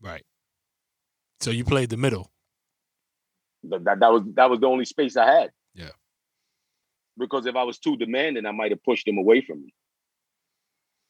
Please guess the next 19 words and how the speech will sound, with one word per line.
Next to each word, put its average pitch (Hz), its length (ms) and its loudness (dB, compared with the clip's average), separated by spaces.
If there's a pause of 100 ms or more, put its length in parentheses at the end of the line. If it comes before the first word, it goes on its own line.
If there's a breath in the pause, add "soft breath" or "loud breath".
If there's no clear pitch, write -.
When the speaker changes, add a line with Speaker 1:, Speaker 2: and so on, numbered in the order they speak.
(100)
Speaker 2:
If 101 100 4
I 113 80 10
was 110 180 4
too, 123 360 6
uh, 117 40 4
uh, 101 840 4
uh, 90 40 -4
soft, 131 460 6 (920)
then 107 220 -2
it's 101 100 -6
like, 104 220 0
whatever, 110 260 -2
we 127 80 -8
do 110 140 -4
what 107 160 -6
the - 120 -18
fuck 120 200 -2
we 117 100 0
want. 151 300 2